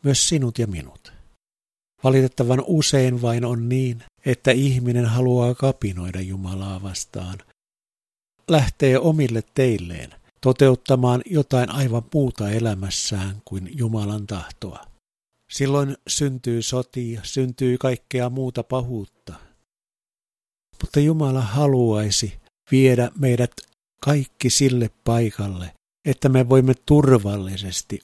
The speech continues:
olla hänen kädessään ja kääntyä kaikissa asioissamme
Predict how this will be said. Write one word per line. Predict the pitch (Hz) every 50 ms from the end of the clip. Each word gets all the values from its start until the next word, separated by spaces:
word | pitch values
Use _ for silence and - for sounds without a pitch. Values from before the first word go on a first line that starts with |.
| -
olla | 147 131 123 120 117 110
hänen | 101 95 117 117 110 107 107 110
kädessään | - 110 104 101 98 95 - - - - 95 87 78 - - - - - _ _ _ _ _ _ _ _ _ _ _ _
ja | 139 127
kääntyä | - - 147 143 147 139 127 143 135 131 127 -
kaikissa | - 143 139 135 127 120 117 - - 139 127 127 131
asioissamme | 123 117 - - 117 107 107 107 - - - 110 104 104 107